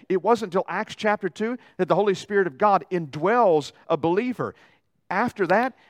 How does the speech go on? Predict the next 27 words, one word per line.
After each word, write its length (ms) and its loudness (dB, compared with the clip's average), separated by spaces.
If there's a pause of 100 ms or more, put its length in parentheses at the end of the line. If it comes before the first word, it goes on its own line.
when 160 0
you 100 -4
trusted 440 -2
Christ, 420 -4 (380)
he, 160 -10
the 80 0
Holy 260 4
Spirit 280 -4
of 60 -16
God 220 2
is 100 -6
put 200 0
inside 440 -4
of 120 -10
you 160 -4 (240)
instantaneously. 960 -6 (1400)
It 120 4
is 160 2
from 320 2
that 340 4
we 100 -2
say 220 2
that 160 2
we 120 -2
have 120 2
eternal 460 -2
security. 720 -10